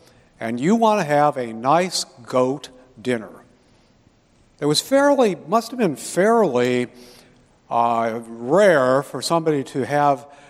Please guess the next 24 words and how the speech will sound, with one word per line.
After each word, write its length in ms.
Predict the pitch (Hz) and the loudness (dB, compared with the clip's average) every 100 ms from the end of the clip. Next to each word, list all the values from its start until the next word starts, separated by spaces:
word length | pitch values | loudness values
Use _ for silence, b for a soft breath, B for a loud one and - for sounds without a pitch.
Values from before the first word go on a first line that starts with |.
| B | B
that 640 | 107 135 139 147 - - - - _ | -2 0 0 -2 -12 -20 -20 -20 _
meat, 480 | 135 147 170 165 - B B B B - - | -2 0 0 -2 -14 B B B B -16 -6
uh, 360 | 123 117 117 104 151 | -2 -2 -4 -8 -6
meal 520 | 151 180 127 113 131 - - | 0 2 2 0 -8 -14 -12
in 400 | 143 131 117 120 - - _ _ _ - | -4 -4 -4 -8 -16 -20 _ _ _ -4
this 280 | 147 - | -2 -2
time 520 | - - - 147 135 135 | -4 -8 0 2 2 -2
of 160 | 123 | -2
Israel's 520 | 139 131 135 120 110 | -4 -2 -2 -2 -2
history. 540 | - 175 - 104 101 110 B B B B B | -2 -2 -4 -8 -10 -12 B B B B B
After 360 | 147 160 160 196 | 0 0 2 4
all, 220 | 190 131 | 6 4
they 160 | 139 | 2
had 400 | 139 190 170 156 B B B | 2 2 2 0 B B B
farm 480 | - - 196 277 262 | -6 2 6 6 4
animals 580 | 151 143 131 123 110 - | 2 0 -2 -8 -8 -8
with 280 | 117 113 - | -8 -6 -4
them 360 | 113 117 160 b b b | -2 -2 -6 b b b
for 360 | - 160 156 | -2 2 2
one 520 | 143 113 131 175 196 190 | 2 -2 0 2 0 -4
purpose. 680 | 190 254 - - - - - b b b | -2 -2 -2 -10 -8 -8 -8 b b b
What 160 | 139 156 | 0 2
was 200 | 156 147 | 2 2
that? 340 | 151 113 98 | 0 0 -6